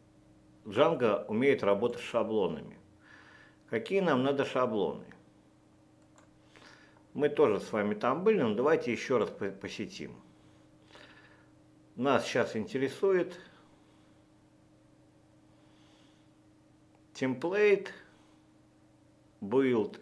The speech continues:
and tags and filter. То есть вот здесь есть все, что есть в Django.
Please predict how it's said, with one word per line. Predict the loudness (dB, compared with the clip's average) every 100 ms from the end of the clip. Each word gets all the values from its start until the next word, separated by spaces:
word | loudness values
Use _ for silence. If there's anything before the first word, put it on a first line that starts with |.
| -14 -10
and | -10 -14 -10
tags | -6 -4 -6 -10
and | -8 -10 -12 -12
filter. | -12 -14 -18 -18 -20 _ _ _ _ -20 -20 -20 -20 -20 _
То | 2 4
есть | 4 0 -14 -20 -20 -20 -20 -16
вот | -8 -8
здесь | -4 4 4 4
есть | -2 -4
все, | 2 2 2
что | 0 0
есть | 2 0 -2 -8 -18 _ _ -16
в |
Django. | 0 4 4 2 -2 -4